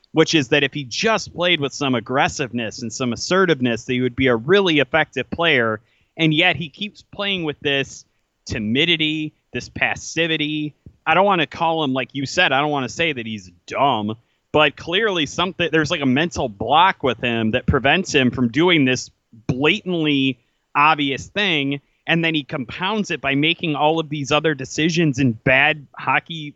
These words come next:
fundamental mistakes. And you contrast that with a guy like Alex DeBrincat, who seems to make the right decision ninety-five percent of the time and is this remarkably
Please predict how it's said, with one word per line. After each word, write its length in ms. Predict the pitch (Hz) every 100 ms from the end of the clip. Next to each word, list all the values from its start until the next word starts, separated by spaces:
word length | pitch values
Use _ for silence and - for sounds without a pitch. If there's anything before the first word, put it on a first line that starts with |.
| -
fundamental 600 | 147 165 143 139 165 151
mistakes. 800 | 151 - 220 185 - - - - - _ _ _
And 400 | 175 170 165 160 -
you 140 | 165
contrast 640 | 160 170 - 208 247 -
that 260 | 143 131 131
with 120 | 139
a 60 | 131
guy 280 | 139 147 139
like 260 | 127 120
Alex 380 | 139 139 143 -
DeBrincat, 760 | 135 107 165 190 - 117 107 104
who 540 | - 165 151 139 131 127 _ _ _ -
seems 320 | - 185 170
to 80 | 147
make 200 | 143 139
the 80 | 139
right 200 | 143 139
decision 720 | - 156 156 135 131 117 110
ninety-five 800 | 120 143 156 143 - 143 143 -
percent 360 | 135 - 139
of 60 | 127
the 100 | 110
time 380 | - 151 147 127
and 100 | 113
is 140 | 107
this 240 | 123 135 120
remarkably 960 | 120 117 147 - 151 131 135 127 120